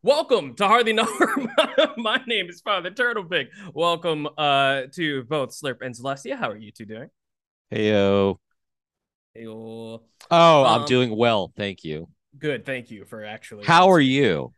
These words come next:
Speaker 1: I'm okay. I, uh, I actually got to hang out, uh, with Zell yesterday, and that was cool. So that was fun.
Speaker 2: Speak, speak on that. What did you guys do?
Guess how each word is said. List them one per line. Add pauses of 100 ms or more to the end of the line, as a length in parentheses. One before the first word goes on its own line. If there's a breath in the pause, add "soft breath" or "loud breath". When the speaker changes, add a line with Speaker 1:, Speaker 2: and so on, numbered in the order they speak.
(580)
Speaker 1:
I'm
okay.
I,
uh,
I
actually
got
to
hang
out,
uh,
with
Zell
yesterday,
and
that
was
cool.
So
that
was
fun.
Speaker 2:
Speak,
speak
on
that.
What
did
you
guys
do?